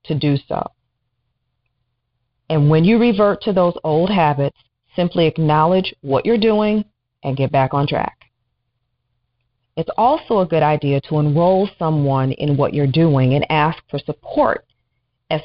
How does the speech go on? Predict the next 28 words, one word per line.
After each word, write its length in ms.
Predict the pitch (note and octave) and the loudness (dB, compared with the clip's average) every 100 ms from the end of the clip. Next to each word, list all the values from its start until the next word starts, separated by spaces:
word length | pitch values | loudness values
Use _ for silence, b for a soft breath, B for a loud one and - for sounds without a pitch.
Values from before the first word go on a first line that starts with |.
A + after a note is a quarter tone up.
| - | -6
part 240 | - C#3+ | -2 0
of 80 | D3 | 0
your 140 | D3 | -2
system 680 | C#3+ - C4 - D3 C3+ C3+ - | -2 -2 -4 -4 -4 -2 -4 -6
for 80 | |
getting 300 | D3+ D#3 D3+ | -2 0 2
a 60 | D3 | 0
handle 580 | D#3+ F#3 F3+ D#3+ - - _ _ _ _ _ - | 0 0 0 -2 -4 -8 _ _ _ _ _ -6
on 160 | C#3+ D3 | -2 0
increasing 500 | D3 - D3 - C#3 | 0 -2 -4 -2 -2
your 100 | C3+ | -2
productivity. 680 | C3+ C3 - C3+ B2+ - - _ _ _ _ _ _ _ _ _ _ _ _ _ _ - | -2 -4 -2 -2 0 -2 -8 _ _ _ _ _ _ _ _ _ _ _ _ _ _ -2
Remember, 680 | D#3 D3+ D3+ C#3 C#3 - - _ _ _ _ _ _ _ _ _ _ _ _ _ _ _ _ | 2 4 4 2 -2 -6 -12 _ _ _ _ _ _ _ _ _ _ _ _ _ _ _ _
what 440 | - D3 D#3 F#3 - | -6 0 4 2 2
you 180 | B3+ A3 | -2 2
give 240 | G#3 G3+ | 2 2
your 200 | F3 D#3+ | 2 0
time 460 | - D3+ D3+ E3 F3+ - | -2 -2 0 0 -2 0
to 340 | A3+ A3 A#3 _ _ _ _ _ | 0 0 -4 _ _ _ _ _
is 120 | F3 D3+ | -4 0
what 360 | C#3+ F3 - | 2 2 2
makes 260 | F3+ E3 - - | 0 -2 -2 -12
the 60 | |
difference, 580 | D3 E3 F3 - D3 - _ _ _ _ _ _ _ _ _ _ _ _ _ - | -6 -4 -4 -4 -8 -8 _ _ _ _ _ _ _ _ _ _ _ _ _ -6
and 100 | D#3+ | 0
it 80 | D#3 | 2
also 380 | F3 F#3 D3+ - | 2 0 -4 -4
impacts 560 | D#3 D#3 D3 C3 - | -4 -4 -4 -4 -6